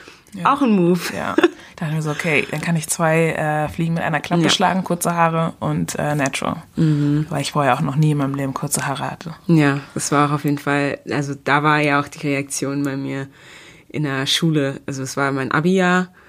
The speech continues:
Speaker 2: und, ähm, meine Jungs, wie ich immer sage, also meine engen Freunde, die hauptsächlich <laughs> aus Männern bestehen,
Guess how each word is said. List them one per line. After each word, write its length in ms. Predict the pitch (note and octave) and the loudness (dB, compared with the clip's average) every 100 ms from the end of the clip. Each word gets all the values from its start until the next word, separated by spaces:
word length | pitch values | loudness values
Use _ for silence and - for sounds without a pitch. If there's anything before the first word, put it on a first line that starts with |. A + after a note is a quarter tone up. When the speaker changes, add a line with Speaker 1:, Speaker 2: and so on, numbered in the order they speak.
| - - _ _ _ - | -20 -20 _ _ _ 0
Speaker 2:
und, 520 | D#3+ D3+ D3 C#3+ C#3+ - - - | 2 4 2 0 -2 -4 -4 -2
ähm, 460 | D3+ D3 D3+ D3+ | -2 0 -2 0
meine 220 | D#3 D3+ | 2 4
Jungs, 360 | D3 D3+ F3 - | 4 4 2 2
wie 80 | F#3 | 2
ich 120 | F3+ | 4
immer 220 | F#3 E3+ | 4 4
sage, 320 | D#3+ D#3+ E3 E3 | 4 4 4 2
also 340 | D3 D3 C#3 C#3+ - | 0 -2 -4 -8 -10
meine 200 | - C3+ | -6 -6
engen 200 | - D3 | -4 -6
Freunde, 560 | C#3+ C3+ D3 D3+ D3 D3+ - _ - | -6 -4 -2 -2 -4 -8 -14 _ -10
die 140 | C#3 | -8
hauptsächlich 720 | C#3 - D3 - D#3+ D3+ - - F#3+ | -8 -10 -14 -12 -12 -12 -14 -10 -8
<laughs> 200 | - - | -8 -6
aus 340 | - D#3+ - | -4 -4 -4
Männern 360 | - F3 F3+ F#3 | 0 4 6 4
bestehen, 420 | F3+ - E3+ E3+ | 2 2 2 2